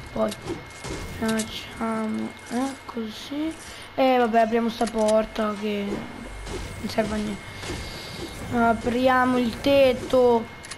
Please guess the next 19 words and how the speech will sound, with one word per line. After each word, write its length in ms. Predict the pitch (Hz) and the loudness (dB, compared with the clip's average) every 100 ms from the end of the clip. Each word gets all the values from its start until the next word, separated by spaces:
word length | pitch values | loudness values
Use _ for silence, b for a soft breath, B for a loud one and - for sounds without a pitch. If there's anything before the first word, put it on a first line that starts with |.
| - | -12
Sarò 280 | - 240 247 | 0 4 4
Babbo 380 | 220 254 220 262 | 4 4 4 4
Natale 560 | 254 233 254 247 240 | 4 4 4 6 4
un 140 | 233 226 | 4 2
giorno, 520 | 226 233 226 226 226 | 4 4 4 4 2
ragazzi. 500 | 220 226 226 220 226 | 4 4 4 2 -2
Per 120 | 226 | 0
quanti 340 | - 240 240 214 | 2 2 2 0
tetti 300 | 220 - 226 | -2 -2 -4
spacco. 520 | - 226 214 - - - - - - - - - - - - - - - - - - - - - - - - - - - - - | 0 2 2 -2 -10 -14 -14 -16 -16 -16 -18 -18 -18 -18 -18 -16 -16 -16 -16 -16 -12 -6 -4 -2 4 4 6 4 2 -4 -6 -8
Ah, 280 | - 226 220 | -2 0 0
beviamoci. 760 | 202 226 226 226 214 214 - - - - - - | 0 0 4 4 2 0 -4 -8 -12 -14 -16 -6
Beviamoci 540 | 233 247 262 240 - | 0 4 4 2 0
il 580 | 233 233 226 220 220 220 | 0 0 0 0 2 0
succo 800 | - - 269 254 - 247 240 233 | 0 0 2 2 2 4 6 6
leggendario 680 | 226 220 247 226 226 233 226 | 4 2 2 4 4 4 4
di 160 | 208 202 | 2 2
De-, 180 | 247 254 | 2 6
eh, 380 | 247 233 214 | 6 6 4